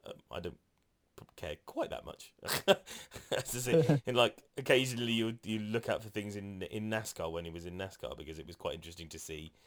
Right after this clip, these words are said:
Speaker 1: how a Formula One driver would do in nascar, but, uh, I don't care enough to really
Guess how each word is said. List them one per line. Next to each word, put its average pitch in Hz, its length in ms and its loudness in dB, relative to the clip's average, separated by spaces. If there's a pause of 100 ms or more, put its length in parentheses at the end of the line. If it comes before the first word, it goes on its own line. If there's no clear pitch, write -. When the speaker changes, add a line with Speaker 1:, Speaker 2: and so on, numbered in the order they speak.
(540)
Speaker 1:
how 78 220 -2
a 76 60 -6
Formula 87 320 -6
One 82 140 -4
driver 76 280 -6
would 73 160 -10
do 76 120 -4
in 78 120 -6
nascar, 78 440 -10 (100)
but, 64 160 -12 (180)
uh, - 40 -16 (920)
I 101 60 -10
don't 90 200 -6
care 71 280 -6
enough 69 260 -10
to 80 80 -12
really 78 300 -6